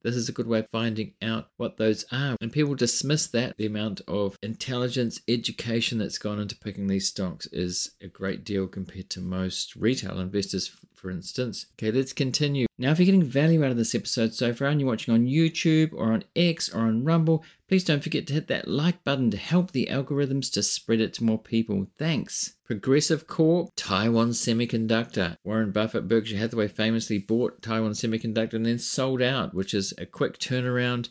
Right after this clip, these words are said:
Buffett changing his mind because of the geopolitical tensions, basically. He was talking about the location. He said it's one of the best companies in the world, but other investors still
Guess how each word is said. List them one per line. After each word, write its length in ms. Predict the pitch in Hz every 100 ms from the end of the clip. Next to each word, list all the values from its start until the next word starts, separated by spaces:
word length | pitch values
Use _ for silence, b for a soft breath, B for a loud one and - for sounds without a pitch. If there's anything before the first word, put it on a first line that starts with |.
| -
Buffett 340 | 127 127 -
changing 420 | - 131 135 135 123
his 160 | 117
mind 280 | 117 117 117
because 220 | - 107
of 160 | 110 - _
the 100 | 98 _
geopolitical 760 | 107 117 113 - 113 110 - 98
tensions, 480 | - 147 143 123 113
basically. 460 | - 95 - 82 92
He 40 |
was 140 | 92
talking 280 | - 110 101
about 160 | 98 -
the 100 | 101
location. 640 | 104 - 127 131 139 127 b b b b
He 80 | -
said 100 | 110
it's 140 | 87 -
one 120 | 117
of 80 | 110
the 60 |
best 340 | - 143 147 -
companies 380 | 143 156 147
in 80 | 139
the 140 | 127 127
world, 500 | 139 147 147 143 - b b b _
but 200 | 139 - -
other 280 | 147 139
investors 540 | 123 127 131 - 120 -
still 580 | - - - 147 147 135